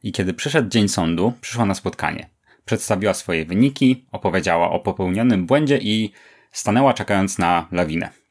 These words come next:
Co ją zaskoczyło, to to, w jaki sposób jej szef wyraził się na temat tego błędu. Nie zrugał jej od góry do dołu, nie zwymyślał od najgorszych, nie zarzucił braku profesjonalizmu. Wyraził po prostu współczucie,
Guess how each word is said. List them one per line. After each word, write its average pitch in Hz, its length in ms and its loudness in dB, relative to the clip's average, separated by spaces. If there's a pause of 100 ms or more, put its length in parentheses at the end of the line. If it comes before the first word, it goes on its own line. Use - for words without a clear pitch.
(1160)
Co - 120 -2
ją 92 120 2
zaskoczyło, 92 720 0 (380)
to - 100 0
to, 120 320 0
w 98 80 -8
jaki 117 240 -2
sposób - 420 -6
jej 95 160 0
szef - 380 -4
wyraził 95 540 -2
się - 140 -10
na 80 100 -4
temat 80 320 -4
tego 80 220 -4
błędu. 85 340 -6 (760)
Nie 123 120 4
zrugał 156 300 4
jej 90 160 0
od 85 160 -4
góry 92 240 0
do 80 120 -4
dołu, 82 340 -4 (100)
nie 104 220 2
zwymyślał 123 640 0
od 80 100 -4
najgorszych, 85 760 -4
nie 107 360 0
zarzucił 110 680 0
braku 87 360 -2
profesjonalizmu. 82 840 -6 (840)
Wyraził 127 320 -2
po 156 100 -2
prostu 151 440 -2 (160)
współczucie, 92 640 -4